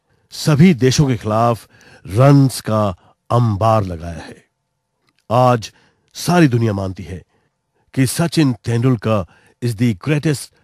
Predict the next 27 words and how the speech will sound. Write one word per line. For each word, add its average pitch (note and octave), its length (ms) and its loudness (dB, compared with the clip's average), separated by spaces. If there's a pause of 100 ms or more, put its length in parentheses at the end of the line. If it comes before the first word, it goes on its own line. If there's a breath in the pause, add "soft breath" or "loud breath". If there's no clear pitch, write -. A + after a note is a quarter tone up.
(140)
cricketer A2 420 -4 (260)
ever। F#2+ 240 -4 (1200)
सबसे - 480 -4
महानतम A#2 680 0 (440 soft breath)
क्रिकेट C3 280 -2
खिलाड़ी A2 460 -2
हैं G#2 260 -2 (220 soft breath)
सचिन G2+ 580 -8
तेंदुलकर। F2+ 520 -14 (880)
तभी C#3 340 2
तो A2+ 440 0 (500 soft breath)
मैथ्यू B2 380 0
हेडन A#2+ 240 0
ने A#2+ 140 0
कहा A2+ 260 -2
है, G#2+ 300 -4 (1700)
"I B2+ 200 2
have - 200 -6
seen A2 320 0
God, G2 320 -2 (840)
he A2 180 -2
bats B2+ 360 -2
at A2+ 180 -4
number G#2+ 340 -2
four G#2+ 440 -4
for G#2 240 -4
India।" E2+ 300 -4